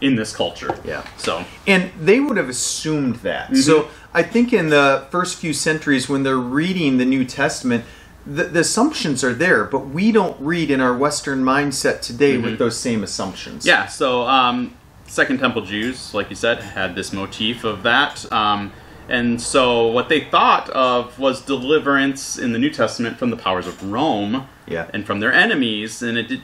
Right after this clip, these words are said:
Speaker 1: when Jesus came, it didn't quite look like what they thought. <laughs>
Speaker 2: So I alluded to this.
Speaker 1: Yeah.
Speaker 2: You know, what did the Egyptians probably want? They, they wanted to actually go kill,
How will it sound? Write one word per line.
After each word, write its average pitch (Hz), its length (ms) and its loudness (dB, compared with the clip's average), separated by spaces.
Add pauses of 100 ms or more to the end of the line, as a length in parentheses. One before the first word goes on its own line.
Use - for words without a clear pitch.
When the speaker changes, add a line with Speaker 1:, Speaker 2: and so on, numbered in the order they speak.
(140)
Speaker 1:
when 131 200 0
Jesus 165 320 -6
came, 113 260 -2
it 104 80 -8
didn't 123 240 -2
quite - 320 -4
look 131 220 -6
like 117 160 -2
what 117 160 -2
they 101 80 -4
thought. - 520 -8
<laughs> 247 340 -8
Speaker 2:
So 147 260 4
I 185 100 8
alluded 262 640 4
to 143 80 0
this. 120 340 -2
Speaker 1:
Yeah. 147 240 4
Speaker 2:
You 165 100 -2
know, 170 240 4
what 220 220 4
did 247 200 -4
the 220 280 4
Egyptians 214 600 -4
probably 202 540 0
want? 190 440 0
They, 180 320 2
they 175 200 -2
wanted 185 480 0
to 180 420 0 (260)
actually 196 400 2
go 185 320 4
kill, 175 720 2